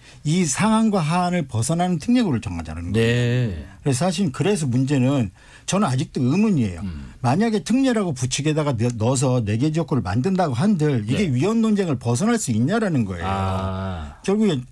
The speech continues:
Speaker 1: 그 문제가 나왔던 거는 어느는, 어느, 어, 어느 곳은 뭐 십만 명이 한 명을 뽑고 어디는 삼십만 명이 한, 한 명을 뽑으면 안 되기 때문에 최소한 인구의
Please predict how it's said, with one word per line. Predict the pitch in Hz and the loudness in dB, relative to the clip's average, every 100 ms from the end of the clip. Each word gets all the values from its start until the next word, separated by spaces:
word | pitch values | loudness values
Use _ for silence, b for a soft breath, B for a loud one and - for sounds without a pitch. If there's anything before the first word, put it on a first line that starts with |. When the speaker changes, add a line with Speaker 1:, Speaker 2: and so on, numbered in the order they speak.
| - | -6
Speaker 1:
그 | 160 | 0
문제가 | 165 208 214 | 2 2 2
나왔던 | 151 120 127 175 165 | 0 0 0 -2 0
거는 | 156 151 139 127 B B B B - | 0 2 0 -4 B B B B -4
어느는, | 117 147 180 175 156 - | -2 2 0 0 -2 0
어느, | 123 143 151 | 0 0 -2
어, | 131 127 135 | -2 -2 -4
어느 | - 131 175 | -4 -2 0
곳은 | 156 135 170 | -2 0 0
뭐 | 135 127 123 | 0 0 -4
십만 | - 220 240 | 0 2 4
명이 | 220 220 | 2 2
한 | 196 208 | 2 2
명을 | 151 - | 0 -2
뽑고 | 104 - 98 | -8 -8 -4
어디는 | 131 190 196 | 0 0 0
삼십만 | - 233 226 214 | 2 2 4 4
명이 | 208 208 | 4 2
한, | 180 208 214 | 2 2 2
한 | 190 | 2
명을 | 196 170 | 2 0
뽑으면 | 190 190 117 | 0 0 0
안 | 113 | 0
되기 | 143 202 | 0 -2
때문에 | - 113 90 123 120 | -2 -2 0 0 0
최소한 | - 185 175 196 160 | -2 -4 -2 0 2
인구의 | 120 139 143 139 143 165 | 2 2 2 2 2 0